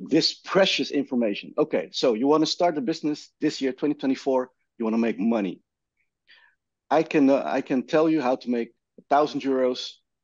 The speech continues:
this year without doing an event. And I, I thought about this answer because I got a questionnaire a few days ago, and I was like, "Okay, what is the best tip that I can give you?"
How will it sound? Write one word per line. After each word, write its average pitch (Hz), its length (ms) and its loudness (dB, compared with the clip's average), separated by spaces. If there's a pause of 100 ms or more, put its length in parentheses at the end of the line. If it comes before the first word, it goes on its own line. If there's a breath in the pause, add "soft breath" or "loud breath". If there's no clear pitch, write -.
(440)
this 147 240 -4
year 113 380 -2 (800)
without 127 260 0
doing 123 200 0
an 110 80 2
event. 95 420 -6 (840)
And 107 500 -2
I, 110 240 0
I 110 160 -2
thought 160 320 2
about 131 300 2
this 131 200 -4
answer 143 380 -4
because 120 280 -8
I 101 80 -4
got 101 180 -4
a - 20 -16
questionnaire 117 580 -2 (140)
a 107 160 -4
few 120 220 -2
days 107 180 2
ago, 101 280 0
and 98 100 -6
I 98 40 -4
was 98 160 -6
like, 95 240 -4
"Okay, - 340 -6 (500)
what - 240 2
is 127 180 0
the 147 160 -4
best 131 340 2
tip 131 200 2
that 107 120 0
I 101 60 2
can 98 140 -8
give - 240 -12
you?" - 60 -18